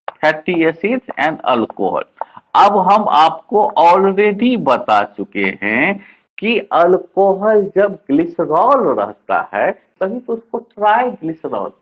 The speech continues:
तीन glycerol, ट्राइग्लिसराइड तभी बोलते हैं। और fats and ऑयल्स में तो alcohol glycerol ही रहता है, तो केवल differ क्या करता है, Fatty acid। They differ only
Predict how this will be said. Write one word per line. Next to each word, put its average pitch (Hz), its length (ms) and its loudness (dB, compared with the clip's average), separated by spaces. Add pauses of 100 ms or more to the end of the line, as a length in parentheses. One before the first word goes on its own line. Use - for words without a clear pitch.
(220)
तीन 240 340 0
glycerol, 139 600 2 (400)
ट्राइग्लिसराइड 208 720 0
तभी 233 220 0
बोलते 208 320 0
हैं। 180 100 -8 (320)
और 190 140 4 (100)
fats 220 340 0
and 226 160 0
ऑयल्स 202 420 -2
में 220 160 -8
तो - 120 -12
alcohol 214 540 0
glycerol 220 640 0
ही 196 100 -2
रहता 139 360 -4
है, 127 100 -8 (380)
तो 226 160 2
केवल 214 480 2
differ 220 360 0
क्या 226 200 0 (120)
करता 220 320 0 (100)
है, 294 120 4 (340)
Fatty 151 540 0
acid। 95 300 -4 (320)
They 151 220 2 (120)
differ 180 380 0 (100)
only 180 360 0